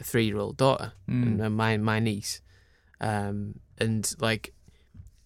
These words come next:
Speaker 1: if, if that was twenty, well, what, if that was twenty-eight years ago and I was a three-year-old, like, as a, if I was a, a man and watched the men win the,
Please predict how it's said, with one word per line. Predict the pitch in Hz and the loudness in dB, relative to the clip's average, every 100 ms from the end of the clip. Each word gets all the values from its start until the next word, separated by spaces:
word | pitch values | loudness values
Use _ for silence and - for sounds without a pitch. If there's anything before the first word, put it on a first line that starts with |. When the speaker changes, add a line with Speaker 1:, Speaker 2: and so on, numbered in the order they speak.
| _ | _
Speaker 1:
if, | 123 120 - - - _ | 6 6 2 -8 -14 _
if | 135 - | 2 6
that | 135 113 | 6 6
was | 127 113 | 4 4
twenty, | - - 120 117 117 - - 117 - 101 | 2 6 8 8 6 2 -4 -8 -6 -8
well, | 104 - - - _ | -8 -12 -20 -20 _
what, | 123 - | -8 -8
if | - - | -6 0
that | 104 | 2
was | 123 | 2
twenty-eight | - 131 127 117 | 2 4 6 6
years | 131 120 | 6 6
ago | 113 107 | 4 4
and | 113 | 6
I | 143 | 6
was | 120 | 4
a | 98 | 2
three-year-old, | - 104 101 101 - - - _ _ _ | -4 -4 -4 -8 -12 -16 -20 _ _ _
like, | 117 104 - - _ - | 0 0 -2 -16 _ 0
as | 123 117 | 4 4
a, | 113 107 | 2 0
if | 120 | 2
I | 123 117 | 6 6
was | 117 113 | 4 2
a, | 110 - | 0 -2
a | 113 | 0
man | 117 117 110 107 117 | 4 4 2 -2 -2
and | 110 | 2
watched | 110 107 - - - - - - | 2 2 -2 -4 -6 -12 -12 0
the | 117 | 4
men | 113 110 | 6 6
win | 107 107 | 4 2
the, | 101 | 0